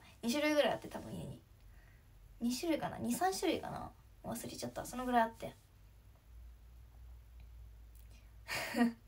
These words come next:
種類はあるんだけど、特に決まってないの。だからどれ履いてもいい、ほんと。え、ない？ほんとだから。誰のスリッパがっていうのがない。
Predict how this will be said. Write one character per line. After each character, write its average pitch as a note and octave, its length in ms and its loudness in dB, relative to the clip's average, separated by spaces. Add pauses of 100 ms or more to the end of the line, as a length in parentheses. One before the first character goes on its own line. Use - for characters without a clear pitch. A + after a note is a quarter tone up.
(440)
種 E4+ 140 2
類 C#4+ 80 10
は A3+ 140 8
あ A#3 60 12
る A3+ 120 4
ん G#3 40 0
だ G#3+ 100 -2
け G3+ 80 -4
ど、 - 120 -2
特 B3+ 200 -6
に A3 80 -4
決 - 100 -6
ま A3+ 100 0
っ A#3 60 -2
て A#3+ 120 -6
な A#3 120 4
い G#3+ 40 -2
の。 - 140 -10 (600)
だ A#3 80 0
か A#3 100 4
ら G#3 40 4
ど B3 120 6
れ D#4 100 10
履 A#3+ 160 4
い A3+ 40 -2
て A3+ 100 -6
も G#3+ 80 -4
い - 20 -4
い、 - 40 -4
ほ A3 160 -2
ん G#3 80 -8
と。 - 200 -12 (4000)
え、 A3+ 100 -6
な B3 180 -2
い？ - 160 -2
ほ A#3+ 80 -4
ん G3+ 40 -4
と - 100 -10
だ G#3 100 -6
か - 140 -8
ら。 - 120 -8 (580)
誰 G3+ 240 4
の F#3+ 120 -4
ス A#3 120 -10
リ - 100 -6
ッ - 100 -12
パ - 80 -12
が - 120 -12
っ - 40 -14 (280)
て - 120 -8
い - 20 -6
う G3 60 -6
の F#3 100 -6
が - 120 -10
な G#3+ 140 -8
い。 - 80 -14